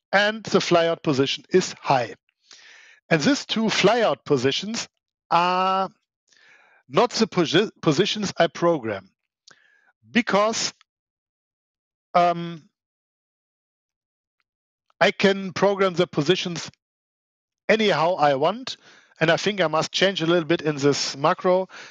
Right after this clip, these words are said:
um, that it's really universal then. Um, but anyway, I just switch between two positions, this position flyout low and flyout high.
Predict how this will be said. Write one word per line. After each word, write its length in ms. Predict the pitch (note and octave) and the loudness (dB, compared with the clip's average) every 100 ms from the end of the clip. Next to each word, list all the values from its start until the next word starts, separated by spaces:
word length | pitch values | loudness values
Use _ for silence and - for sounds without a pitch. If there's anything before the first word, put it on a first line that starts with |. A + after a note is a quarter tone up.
| - _ _ _ _ | -20 _ _ _ _
um, 440 | D3+ C#3 C#3 D3 - _ _ - - | 0 0 -2 -8 -20 _ _ -12 -2
that 220 | C3 D#3 | 2 2
it's 200 | D3 A2 | 0 0
really 300 | C#3+ F#3 D#3 | 2 2 2
universal 680 | C3 D3+ C3+ A#2+ C3 B2+ C#3+ | 2 0 0 0 0 0 -2
then. 240 | B2+ F3+ - _ _ _ _ _ _ _ _ _ _ _ _ _ _ _ _ | -2 -2 -4 _ _ _ _ _ _ _ _ _ _ _ _ _ _ _ _
Um, 680 | D#3+ C#3+ C#3 C#3 C3+ B2 C3+ - | 2 2 2 -4 -12 -16 -18 -2
but 160 | E3+ | 0
anyway, 400 | F#3+ G3+ F#3 F3+ - - - _ _ _ _ | 2 0 2 0 -2 -10 -18 _ _ _ _
I 80 | E3 | 0
just 400 | D#3 A3+ - - - _ _ _ | 2 0 -2 -10 -20 _ _ _
switch 340 | - F#3 A3 - | -4 0 0 -2
between 440 | F3+ - F#3+ F3+ | -4 0 0 0
two 140 | - F3+ | -2 -2
positions, 580 | F3 C#3 C3+ - G2+ - | 0 2 2 -2 -6 0
this 220 | F#3+ - | 0 0
position 480 | D3+ B2+ D3+ - C#3+ | -2 0 0 -4 -4
flyout 340 | D3 C3+ A#2+ | 0 0 2
low 200 | E3 G#3 | 0 0
and 100 | F3 | -4
flyout 380 | - C3+ B2+ A#2+ | -2 0 0 -4
high. 260 | A2 G2+ | -4 -4